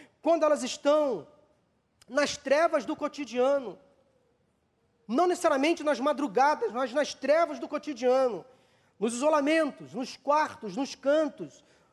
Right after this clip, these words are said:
nos esconderijos, nos cômodos fechados da casa ou do escritório. Cuidado quando você estiver sozinho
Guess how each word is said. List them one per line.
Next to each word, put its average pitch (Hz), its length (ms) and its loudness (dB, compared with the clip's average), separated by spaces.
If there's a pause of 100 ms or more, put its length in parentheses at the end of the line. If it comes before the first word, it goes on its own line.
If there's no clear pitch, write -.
(180)
nos 240 160 -2
esconderijos, 302 1080 0 (760)
nos 233 220 -6
cômodos 330 400 0
fechados 294 540 0
da 269 100 2
casa 285 500 2
ou 220 60 0
do 254 60 -6
escritório. 269 800 -2 (1120)
Cuidado 247 800 0 (640)
quando 247 160 -2
você 254 160 -2
estiver 262 320 -2
sozinho 233 760 -4